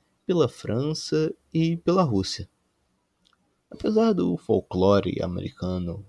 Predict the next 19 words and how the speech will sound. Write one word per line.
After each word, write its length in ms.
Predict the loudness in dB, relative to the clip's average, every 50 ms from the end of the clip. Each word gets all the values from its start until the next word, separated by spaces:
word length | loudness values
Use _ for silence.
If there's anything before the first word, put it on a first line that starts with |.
| _ _
oficial, 760 | -6 -6 -4 -4 -4 -6 -6 -6 -6 -4 -2 -2 -2 -4 -6 _ _ _ _ _ _ _ _ _ _ _ _ _ _ _ _ _ _ _ _ _
não 280 | -6 -4 -4 -2 -2
há 120 | -2 -4 -6
quase 460 | -4 -2 0 0 2 0 0 0 -2
nada 560 | 0 0 2 0 0 0 -2 -4 -6 -8 -10 _ -20 -20 -20 -16
de 160 | -14 -8 -4 -4
novo 460 | -2 0 2 2 2 0 0 -4 -6
no 340 | -6 -4 -6 -6 -8 -10 -12 -18 -6 _
estadismo. 800 | -2 -2 -2 0 0 0 0 0 -4 -8 -10 -12 -12 -14 -20 -20 -20 _ _ _ _ _ _ _ _ _ _ _ _ _ _ _ _ _ _ _ _ _ _ _ _ _ _ _ _ _ _ _ _ _ _ _ _ _ _ _ _ _ _
Todos 300 | 0 0 2 2 0 0
sabemos 680 | 0 -2 0 2 2 2 2 0 -2 -6 -10 -14 -18 -20 _ _ _ _ _ _ _ -20 _ _ _ -12
o 80 | -12
que 160 | -8 -2 -2
aconteceu 760 | -2 -2 -2 -6 -6 -6 -6 -6 -8 -4 -2 0 0 0 -2 -6
após 580 | -10 -12 -4 _ 2 2 2 2 0 -4 -10 -16 _
o 160 | -2 -2 -2 -2 -2
onze 340 | 0 0 2 0 0 -2 -2
de 120 | -4 -4
setembro. 600 | -6 -6 -8 -8 -6 -6 -6 -6 -8 -12 -16 -20